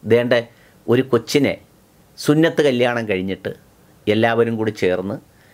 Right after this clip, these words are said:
ഇതിന് മുമ്പ് വളരെ പണ്ട് സുന്നത്ത് കല്യാണം നടത്തിയവരെല്ലാം എല്ലാം കൂടി കൂട്ടി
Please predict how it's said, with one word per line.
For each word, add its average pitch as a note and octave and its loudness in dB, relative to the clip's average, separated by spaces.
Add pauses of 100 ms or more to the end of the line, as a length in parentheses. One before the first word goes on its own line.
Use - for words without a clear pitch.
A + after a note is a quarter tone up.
(200)
ഇതിന് C#3+ 2
മുമ്പ് C3 2 (540)
വളരെ C3+ 2
പണ്ട് B2+ 0 (220)
സുന്നത്ത് C3+ 2
കല്യാണം A#2+ 0
നടത്തിയവരെല്ലാം G#2+ -2 (1040)
എല്ലാം B2+ 2
കൂടി B2+ 0
കൂട്ടി B2+ -2